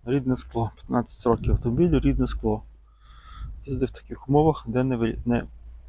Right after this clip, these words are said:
вилітають з-під фури камінчики. Так, далі у нас цей меганчик не продається. Цей продається. Кліо.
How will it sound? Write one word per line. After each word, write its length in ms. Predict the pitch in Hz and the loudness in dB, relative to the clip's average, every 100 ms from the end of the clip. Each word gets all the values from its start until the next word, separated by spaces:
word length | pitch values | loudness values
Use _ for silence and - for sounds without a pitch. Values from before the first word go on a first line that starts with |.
| - - - | -20 -20 -18
вилітають 720 | - 117 117 - 147 139 131 - | -2 2 2 4 6 6 2 -4
з-під 280 | - - | -14 -16
фури 300 | - - 139 | -8 0 2
камінчики. 640 | 127 - 110 110 - - - | 2 0 2 2 0 -8 -6
Так, 240 | 110 107 | -2 -2
далі 240 | 107 110 | -2 0
у 20 | 113 | 0
нас 240 | 113 - | -2 -4
цей 200 | 117 - - - _ _ _ _ _ - | -10 -10 -14 -20 _ _ _ _ _ -6
меганчик 560 | 117 113 110 - - | -2 0 -2 -4 -4
не 160 | 110 107 | 0 0
продається. 880 | - 110 110 117 135 - - 156 - - - - - - - - - - - - - - - - - - | 0 2 4 4 4 2 -2 -2 -4 -10 -12 -8 -8 -10 -14 -14 -14 -14 -14 -16 -16 -18 -18 -20 -20 -14
Цей 180 | - 131 | -8 -8
продається. 840 | 127 120 123 110 101 - - - - - - - - - _ - - - - _ _ _ _ _ _ _ - _ - - _ _ _ _ - - - _ _ _ _ _ _ _ _ _ _ - | -8 -2 0 2 0 -4 -12 -12 -18 -20 -18 -18 -20 -20 _ -18 -18 -20 -20 _ _ _ _ _ _ _ -20 _ -20 -20 _ _ _ _ -20 -20 -20 _ _ _ _ _ _ _ _ _ _ -2
Кліо. 480 | 120 110 104 98 | 4 4 4 0